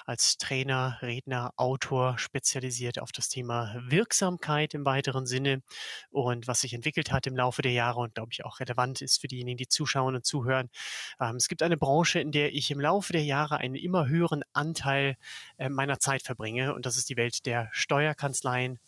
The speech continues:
und mich fasziniert dabei die Frage, was funktioniert und was funktioniert nicht in verschiedenen Bereichen, so auch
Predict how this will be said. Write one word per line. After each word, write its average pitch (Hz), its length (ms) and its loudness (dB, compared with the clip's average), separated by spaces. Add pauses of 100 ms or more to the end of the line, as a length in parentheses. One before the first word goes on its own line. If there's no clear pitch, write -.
(200)
und 120 480 -4
mich 127 200 -2
fasziniert 123 480 -2
dabei 117 240 0
die 120 100 -6
Frage, 117 460 -2 (360)
was 135 240 2
funktioniert 165 720 0
und 139 140 0
was 135 140 4
funktioniert 143 640 -2
nicht - 480 -2 (140)
in 131 140 -10
verschiedenen 127 360 0
Bereichen, 120 480 0
so 117 240 -2
auch 117 240 -8